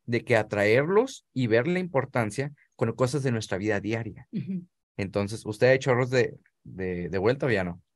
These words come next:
Speaker 2: An-, antes de hacer el, la, la práctica, ¿no? Y ya como agarré experiencia y entonces decía, "Ah, ¿te puedo ayudar en algo más?". "Ah, pues sí, el arroz". "Ah, ok".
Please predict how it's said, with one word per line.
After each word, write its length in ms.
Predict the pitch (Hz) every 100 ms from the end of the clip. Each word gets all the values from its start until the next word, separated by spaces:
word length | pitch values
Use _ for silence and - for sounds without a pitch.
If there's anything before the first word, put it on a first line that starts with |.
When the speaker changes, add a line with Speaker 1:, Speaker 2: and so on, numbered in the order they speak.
| _
Speaker 2:
An-, 320 | 220 220 247 - _ -
antes 460 | 214 226 294 285
de 120 | 226
hacer 380 | 196 180 208 202
el, 440 | 220 220 185 175 - -
la, 560 | 190 185 170 175 - - -
la 220 | 202 185
práctica, 520 | 190 208 208 226 196
¿no? 340 | 190 190 226 233
Y 100 | 185
ya 380 | 185 180 185 185
como 280 | 202 190 170
agarré 340 | 170 185 180
experiencia 600 | 185 - 220 220 220 208
y 40 | 214
entonces 500 | 190 196 185 180 -
decía, 420 | 190 180 196 - -
"Ah, 360 | 233 269 240 185 _ _ _ _
¿te 100 | 226
puedo 160 | 240 277
ayudar 220 | 262 254
en 140 | 269
algo 220 | 294 269 240
más?". 200 | 190 208
"Ah, 240 | 226 254 208
pues 160 | 208
sí, 160 | 226 214
el 100 | 180
arroz". 420 | 180 202 180 -
"Ah, 320 | 196 196 196 175
ok". 220 | 180